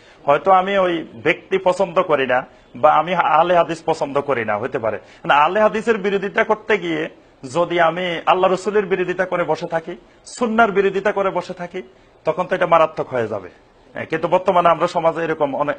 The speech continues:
এ, কোনো কোনো ওলামায়ে কেরামকে দেখতে পাই। এরপরে, এ, রাসূল সাল্লাল্লাহু আলাইহি ওয়াসাল্লামের অনুসরণ, অনুকরণ, এটি হলো, এ, সফলতার সনদ,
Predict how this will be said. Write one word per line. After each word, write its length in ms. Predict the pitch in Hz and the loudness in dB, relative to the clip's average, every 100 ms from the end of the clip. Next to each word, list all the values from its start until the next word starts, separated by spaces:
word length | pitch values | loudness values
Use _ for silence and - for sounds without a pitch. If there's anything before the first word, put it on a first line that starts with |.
| 139 135 - - | -8 -10 -14 -10
এ, 80 | 139 - | -10 -4
কোনো 200 | 160 165 | -4 -2
কোনো 180 | 156 | -2
ওলামায়ে 300 | 151 143 143 | 2 2 2
কেরামকে 320 | 139 135 127 123 | 0 -4 -4 -8
দেখতে 280 | 120 - | -8 -8
পাই। 140 | 113 95 - _ _ - _ _ _ _ _ _ _ _ _ - | -8 -8 -8 _ _ -20 _ _ _ _ _ _ _ _ _ 0
এরপরে, 360 | 156 180 208 202 | 0 2 4 6
এ, 180 | 160 175 - _ _ - 135 127 - - | 4 0 -12 _ _ 0 2 2 -2 -4
রাসূল 300 | 135 165 240 | 0 0 0
সাল্লাল্লাহু 0 | |
আলাইহি 260 | 240 226 220 | 0 -2 2
ওয়াসাল্লামের 300 | 214 214 196 | 2 4 2
অনুসরণ, 640 | 175 185 202 202 208 208 160 | 2 0 2 4 4 0 -4
অনুকরণ, 520 | 180 175 170 139 123 | -2 0 0 0 -2
এটি 260 | 139 175 | -4 -2
হলো, 340 | 170 170 147 135 - _ _ | -4 -2 -2 -2 -10 _ _
এ, 60 | - 127 120 117 | -4 -2 -2 -6
সফলতার 680 | - 156 160 165 165 165 143 120 - _ _ | -4 -4 0 0 2 4 2 0 -12 _ _
সনদ, 360 | - - 139 | -10 -2 0